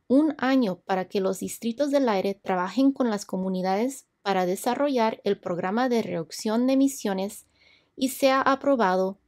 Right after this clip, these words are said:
por la Junta del Distrito del Aire aplicable. Una vez que la Junta de Distrito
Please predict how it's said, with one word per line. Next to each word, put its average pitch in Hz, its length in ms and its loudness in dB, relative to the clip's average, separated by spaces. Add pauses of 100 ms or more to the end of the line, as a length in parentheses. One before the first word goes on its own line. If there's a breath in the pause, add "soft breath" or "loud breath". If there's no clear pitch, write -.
por 180 140 -2
la 185 120 0
Junta 247 420 0
del 240 160 2
Distrito 233 560 -4
del 196 200 0
Aire 208 500 -2
aplicable. 175 840 -4 (1900)
Una 262 300 6
vez 262 400 0 (100)
que 214 120 4
la 196 160 2
Junta 247 420 2
de 262 80 4
Distrito 190 800 -6